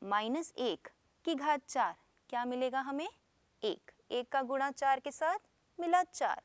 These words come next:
और हमें क्या करना है फिर? सारणिक से गुणा करना है। फिर से ये सारणिक हमें कैसे प्राप्त हुआ? ध्यान देंगे, तीसरा अवयव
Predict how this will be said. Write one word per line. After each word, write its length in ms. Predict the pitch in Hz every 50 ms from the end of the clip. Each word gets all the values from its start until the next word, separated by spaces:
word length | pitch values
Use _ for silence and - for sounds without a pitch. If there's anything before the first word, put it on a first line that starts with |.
| _ _ - - - - - -
और 180 | - 320 330 311
हमें 280 | 285 262 226 208 190 185
क्या 180 | - 226 220
करना 320 | 220 - 247 240 247 254 254
है 180 | 240 262 269
फिर? 240 | 254 - 320 359 494 523 _ _ _ _ _ _ _ _ _ _ _ _ _ _ _ _ _ _ -
सारणिक 640 | - - 180 170 170 175 196 226 285 403 466 - - - _ _ _ _ _ _ -
से 140 | - - 523 -
गुणा 260 | 269 208 220 185 165 156
करना 360 | - - - - - - -
है। 180 | - - - _ _ _ _ _ _ _ _ _ _ _
फिर 100 | - 170
से 160 | 170 - - 208
ये 120 | 208 214
सारणिक 400 | - - 226 220 220 220 233 226 -
हमें 200 | 247 233 240 247
कैसे 260 | - 240 233 - 247
प्राप्त 380 | 233 - 254 247 240 - - -
हुआ? 160 | 277 285 330 415 - _ _ _ _ _ _ _ _ _ _ _ _ _ _ _ _ _ _ _ _ _ _ _ _ _ _ _ _ _ _ _ _ _ - - _ - _ -
ध्यान 300 | 185 180 160 175 180 185
देंगे, 360 | 190 226 269 285 277 226 180 - _ _ _ _ _ _ _ _ _ _ - - - _ _ _ _ _ _ _ _ _ _ -
तीसरा 320 | 277 277 269 - 311 311
अवयव 420 | - 320 320 302 302 370 427 508